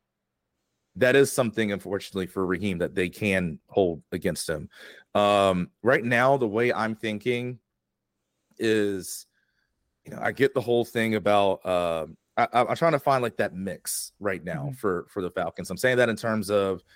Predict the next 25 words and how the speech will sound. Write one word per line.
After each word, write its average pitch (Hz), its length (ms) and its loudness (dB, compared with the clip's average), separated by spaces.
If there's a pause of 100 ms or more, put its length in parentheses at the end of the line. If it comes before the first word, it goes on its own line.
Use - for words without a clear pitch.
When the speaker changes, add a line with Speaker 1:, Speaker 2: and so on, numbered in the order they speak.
(300)
Speaker 1:
okay, 107 180 2
we 98 80 0
get 101 160 2
it. - 220 -8
All 107 160 4
the 113 60 2
first-year 110 440 0
head 107 160 0
coaches 101 640 -2
or 98 60 -8
first-time 107 420 0
head 107 180 0
coaches 101 300 -2
that 95 120 -2
we've 92 160 -4
had, 92 400 2 (540)
well, 95 220 2
again, 92 260 -2
if 87 140 -8
we 92 80 -2
remember, 87 560 0 (520)
for 95 140 -2
one 110 220 4
head 98 180 2
coach, 95 500 0